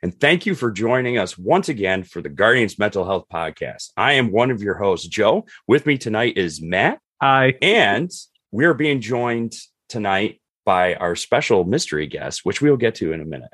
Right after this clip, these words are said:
Speaker 1: I, I'm really excited
Speaker 2: Can
Speaker 1: about this.
Speaker 2: Can we stop?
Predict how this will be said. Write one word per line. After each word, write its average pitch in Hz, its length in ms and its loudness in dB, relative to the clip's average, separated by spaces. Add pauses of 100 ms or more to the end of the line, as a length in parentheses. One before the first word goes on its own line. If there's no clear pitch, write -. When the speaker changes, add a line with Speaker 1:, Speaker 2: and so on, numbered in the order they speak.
Speaker 1:
I, 82 180 -6
I'm 101 120 -2
really 123 200 6
excited 80 300 0
Speaker 2:
Can 82 120 -4
Speaker 1:
about 67 120 -12
this. - 260 -14 (220)
Speaker 2:
Can 202 80 4
we 254 80 6
stop? 160 440 2